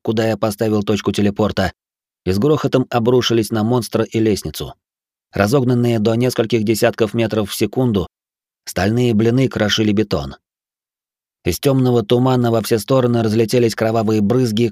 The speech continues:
куски плоти и оторванные щупальца. Вот только монстру было на это почти наплевать. Почти. Ведь он, наконец, решил, что основная цель — это я.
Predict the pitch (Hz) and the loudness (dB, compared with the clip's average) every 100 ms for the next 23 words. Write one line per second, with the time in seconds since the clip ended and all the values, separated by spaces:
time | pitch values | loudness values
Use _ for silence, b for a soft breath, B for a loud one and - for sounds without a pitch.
0 | - 101 - 117 104 120 123 120 - 113 | -2 -4 -2 -4 0 2 2 0 -2 -4
1 | - 104 117 101 104 104 101 - 95 - | -6 -4 -2 0 2 2 0 0 -2 -4
2 | 78 - - - _ _ _ _ - 113 | -6 -6 -10 -12 _ _ _ _ -2 -2
3 | - 127 120 127 139 127 131 120 123 127 | 2 0 2 2 2 0 0 2 2 2
4 | 123 117 110 110 110 104 - 107 101 107 | 2 0 -2 -4 -4 -4 -2 -2 0 -2
5 | 92 69 - _ _ _ _ _ _ _ | -2 -4 -10 _ _ _ _ _ _ _
6 | 127 123 - 104 71 - _ _ _ - | -4 -4 -2 -4 -4 -8 _ _ _ -8
7 | 82 87 113 127 120 113 120 117 110 110 | -4 -2 0 0 0 0 0 0 0 0
8 | - 131 117 - 107 98 113 117 127 123 | 0 0 0 -2 -2 -2 -2 0 0 0
9 | 110 117 104 90 _ - 98 107 98 71 | 0 0 0 -2 _ -6 -2 0 0 -2